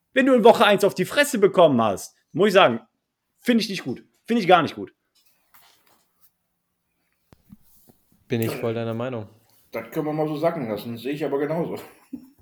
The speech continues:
Speaker 1: Also, ich mein, du wirst doch nicht dafür belohnt fürs Nichtstun. Ja, hey, hör mal, du hast so hart am Sonntag gespielt, mach mal ruhig.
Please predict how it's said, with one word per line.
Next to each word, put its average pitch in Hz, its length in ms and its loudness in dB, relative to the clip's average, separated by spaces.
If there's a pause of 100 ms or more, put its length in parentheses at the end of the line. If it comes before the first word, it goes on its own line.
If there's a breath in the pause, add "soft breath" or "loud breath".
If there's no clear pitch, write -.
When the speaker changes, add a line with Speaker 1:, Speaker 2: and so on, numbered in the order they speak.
Speaker 1:
Also, 214 280 0
ich 165 160 -6
mein, 208 260 2
du 175 140 0
wirst 262 200 4
doch 254 60 4
nicht 220 160 -2
dafür 202 200 0
belohnt 208 420 2
fürs 208 180 -4
Nichtstun. 247 360 0
Ja, 151 160 6
hey, 156 140 6
hör 151 120 2
mal, 147 100 0
du 147 100 2
hast 143 120 2
so 156 140 4
hart 156 160 6
am 143 100 0
Sonntag 143 320 -2
gespielt, 139 400 -4
mach 135 80 -2
mal 139 100 -2
ruhig. 107 320 -8